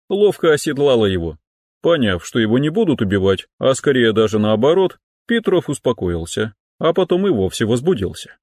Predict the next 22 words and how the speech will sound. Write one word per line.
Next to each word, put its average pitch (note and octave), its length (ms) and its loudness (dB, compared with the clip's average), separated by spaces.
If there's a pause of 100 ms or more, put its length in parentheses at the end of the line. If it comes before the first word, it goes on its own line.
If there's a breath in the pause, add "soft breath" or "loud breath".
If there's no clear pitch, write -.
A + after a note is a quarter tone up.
(320)
Наташа F3+ 600 0
скакала D#3+ 540 0
на C#3+ 100 0
Петрове C#3 460 0
всю A#2+ 220 -2
ночь, F#2+ 300 -4 (300)
и E3+ 140 -2
уснул D#3 480 2
он B2 120 0
только A#2+ 320 0
под A#2 200 0
утро. D#2+ 320 -8 (960)
Проснулся F3+ 600 0
Петров C#3 420 -2
поздно, F#2 500 -4 (240)
часов C3+ 440 0
в F2+ 40 -6
десять A#2+ 440 -2
или C3 160 -2
даже A#2 280 0
в C3+ 80 0
одиннадцать. F#2+ 580 -6